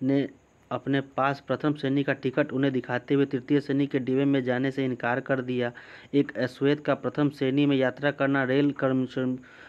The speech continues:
रेल कर्मियों को ना-, नागवार लगा। उसने पुलिस को बुलाकर गांधी जी के स-, के सामान को बाहर फेंकवा दिया।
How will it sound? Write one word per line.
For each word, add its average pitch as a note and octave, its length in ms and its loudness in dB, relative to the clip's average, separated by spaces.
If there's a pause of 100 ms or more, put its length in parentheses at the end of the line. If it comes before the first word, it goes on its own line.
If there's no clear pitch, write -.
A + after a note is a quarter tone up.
(240)
रेल C#3+ 160 4
कर्मियों C#3 520 4
को C#3+ 200 2
ना-, B2+ 320 2 (320)
नागवार B2+ 520 2
लगा। C3 280 2
उसने C3 340 -2
पुलिस C#3+ 400 2
को C#3 260 -2
बुलाकर C3 480 0
गांधी B2 360 0
जी C3+ 120 -6
के C#3 160 -2
स-, - 160 -12 (540)
के C3+ 80 0
सामान C3+ 440 0
को C#3 140 -2
बाहर B2+ 440 0 (1080)
फेंकवा C3+ 360 0
दिया। B2 340 2